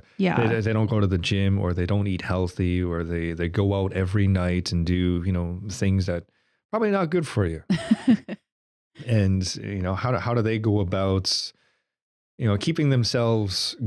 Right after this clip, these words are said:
Speaker 2: going? It sounds like that with that type of lifestyle, it's just a day to day.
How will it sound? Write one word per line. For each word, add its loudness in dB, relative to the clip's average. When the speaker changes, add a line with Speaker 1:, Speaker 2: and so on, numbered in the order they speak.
Speaker 2:
going? 0
It 2
sounds 2
like 0
that 0
with 0
that -2
type -2
of 0
lifestyle, 0
it's -4
just -4
a -8
day 0
to 2
day. -4